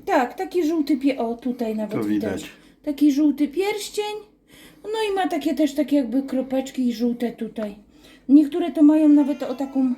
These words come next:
Speaker 1: jakby taką górkę, czy jak to tam się nazywa. Nie wiem. I tyle nam wystarczy. To się zrobi mniej, bo tutaj jest tyle, ale one są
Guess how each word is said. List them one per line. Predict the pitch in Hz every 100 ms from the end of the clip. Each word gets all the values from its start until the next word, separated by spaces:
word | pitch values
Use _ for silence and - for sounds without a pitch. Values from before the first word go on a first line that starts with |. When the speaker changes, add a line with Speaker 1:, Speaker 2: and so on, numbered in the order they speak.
| -
Speaker 1:
jakby | 247 214 240
taką | 240 226 220
górkę, | 214 254 240 175
czy | -
jak | 180 190
to | -
tam | 180 175
się | 180
nazywa. | 175 170 190 180 175 - - - 151 - - - -
Nie | 214 208
wiem. | 196 190 196 - -
I | 415
tyle | 466 427 415
nam | 370
wystarczy. | 339 294 320 254 247 240 - -
To | 480
się | 494 466
zrobi | 508 508 508 523
mniej, | 571 494 403 403
bo |
tutaj | 403 415 403
jest | 392 -
tyle, | 427 415 466 - - - - -
ale | 381 427
one | 427
są | 403